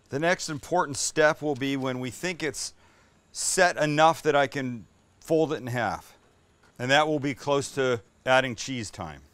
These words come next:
So my confidence level was ridiculously high before this started. Nearly a hundred out of a hundred that this would work out. The last, uh, five minutes I've sunk to a low of about forty out of a hundred.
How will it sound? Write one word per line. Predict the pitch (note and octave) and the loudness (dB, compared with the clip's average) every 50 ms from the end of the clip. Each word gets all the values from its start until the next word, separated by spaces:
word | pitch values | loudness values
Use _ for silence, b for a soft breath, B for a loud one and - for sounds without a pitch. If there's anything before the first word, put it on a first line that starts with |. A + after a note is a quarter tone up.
| _ _ _ _ _ _ _ _ _ _ _ _ _ | _ _ _ _ _ _ _ _ _ _ _ _ _
So | _ - - - F#3 F3+ F3 F3+ F3+ F#3 | _ -10 0 4 6 6 6 6 4 2
my | D#3+ D#3 D#3+ D#3 | 2 0 0 0
confidence | - - - E3 G3+ G#3+ G3 F3 F#3 F3 D3 C3 - - | -2 -4 -8 -6 -6 -6 -6 -8 -10 -10 -10 -10 -12 -8
level | C3+ C3+ B2+ B2 G#2+ G#2 F2 F2+ G#2+ A#2 B2+ | -6 -4 -4 -4 -6 -8 -14 -14 -16 -16 -10
was | B2+ C3 B2 A2+ F#2 - A2 | -8 -8 -8 -8 -10 -14 -16
ridiculously | A2 G#2+ B2+ C3 B2 G#2+ F#2 - E3+ F3 - - D#3 C#3+ C3+ B2 - - B2 A#2 G#2+ | -8 -6 -4 -4 -4 -6 -8 -6 -8 -8 -6 -8 -8 -6 -6 -8 -8 -10 -10 -8 -6
high | A2 A2 G#2 G2+ F#2+ F2+ E2+ - - _ _ _ _ _ _ _ - - _ _ _ _ | -4 -2 -2 -2 -4 -6 -10 -14 -18 _ _ _ _ _ _ _ -20 -20 _ _ _ _
before | - A2+ - - B2+ B2 A#2+ | -12 -12 -10 -6 -6 -6 -6
this | A2+ G#2+ G#2 - | -6 -10 -12 -12
started. | - B2 G#2+ G#2 G#2 F2+ D#2 C#2+ - _ _ _ _ _ _ - | -10 -8 -8 -8 -8 -10 -14 -18 -20 _ _ _ _ _ _ -10
Nearly | C3 C3+ D3+ F3 F3+ F3 D#3+ D#3+ D3+ D3+ - | -6 -4 -2 0 0 -2 -2 -4 -6 -6 -4
a | C3 B2+ | -4 -4
hundred | B2+ A#2+ C#3+ C#3+ B2+ C3+ B2+ | -4 -4 -6 -6 -6 -4 -2
out | B2 A#2 A2+ A2+ | -2 -2 -2 -4
of | G#2 | -6
a | G2+ | -8
hundred | G2 G#2 G#2 F#2+ D#2+ D2 C#2 - _ _ - _ _ - _ _ _ _ _ _ | -8 -8 -12 -12 -16 -18 -20 -20 _ _ -20 _ _ -20 _ _ _ _ _ _
that | A2+ A2+ G#2 | -14 -10 -6
this | C3 B2 - - | -6 -8 -8 -8
would | A#2+ A#2 G#2+ | -12 -12 -10
work | A2 G#2+ G2 - - | -10 -10 -10 -10 -8
out. | G#2+ F#2+ E2 D2 - _ _ _ _ - _ | -10 -10 -10 -10 -14 _ _ _ _ -12 _
The | - C#3+ | 2 4
last, | D3+ E3+ F#3 F3 - - - F3 | 4 4 4 2 0 -4 0 0
uh, | E3+ D3+ | 0 0
five | - - D#3+ D3+ D#3 C3+ | 2 2 2 2 2 2
minutes | C3+ D3+ D#3 D#3 D#3+ - - | -2 -4 -4 -4 -6 -4 -4
I've | C3+ A#2+ G#2 | -4 -4 -4
sunk | - - - - C3+ C#3 C3+ - _ | -6 -8 -6 -6 -6 -6 -8 -12 _
to | - - C#3 C3 | -12 -8 -4 -2
a | B2 A#2+ A2+ | -2 -2 -4
low | A2 A2 A#2 B2+ C#3 C#3+ C#3+ C3+ C3 B2 A#2 A#2+ | -6 -8 -2 2 2 4 4 2 2 0 -2 -4
of | A#2+ A#2 A#2 G2 | -4 -4 -6 -6
about | G#2 A2+ G2 A#2+ A2+ G#2+ - | -8 -4 -2 -2 -2 -2 -6
forty | - - - C3+ B2+ B2 A#2 A2 | -14 -12 -8 -6 -6 -4 -4 -4
out | G#2 G2+ G2 | -6 -6 -6
of | F#2 E2 | -8 -14
a | F2+ | -16
hundred. | E2+ F#2+ F#2 E2 C#2+ C#2+ C2 | -16 -16 -16 -18 -20 -20 -20